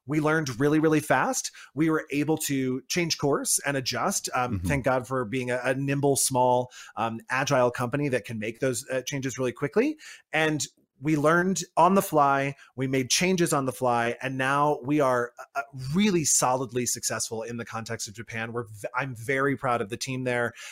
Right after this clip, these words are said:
Speaker 1: and all the work that they're doing on a daily basis to increase awareness, to drive additional interest in the brand, um, a-, and it's really working.
Speaker 2: That's amazing. Uh, the sarcasm bit, the Australian sarcasm, Koala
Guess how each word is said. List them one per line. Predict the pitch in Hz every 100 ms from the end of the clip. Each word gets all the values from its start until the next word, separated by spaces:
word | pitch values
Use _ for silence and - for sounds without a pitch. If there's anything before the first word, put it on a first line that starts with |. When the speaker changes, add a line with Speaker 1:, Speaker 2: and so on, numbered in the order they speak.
| -
Speaker 1:
and | 110 135
all | 143
the |
work | 135 135 131
that | 127
they're | 120
doing | 120 117
on | 107
a | 101
daily | 131 147 143
basis | 120 120 117 110 -
to | - 113 104 - -
increase | 151 156 156 139
awareness, | 120 147 165 151 143 - - -
to | - 135 120 117 113
drive | 147 147 156 -
additional | 127 113 151 - 147 131 -
interest | 143 - 185 - -
in | 160
the | 170
brand, | 170 165 196 190 -
um, | 123 120 113 117
a-, | 139 -
and | 143
it's | 135 -
really | 180 120
working. | 107 - _ -
Speaker 2:
That's | 113 -
amazing. | 87 85 98 - _
Uh, | 120 123 113 101 - - _ -
the | 175 170 - - -
sarcasm | - 185 180 214 - 147 127 117 110 104 - - - -
bit, | 110 101 -
the | 104 104
Australian | - 113 113 110 101
sarcasm, | 110 101 107 95 95 90 85 - _ _ _ _ 143 -
Koala | - 151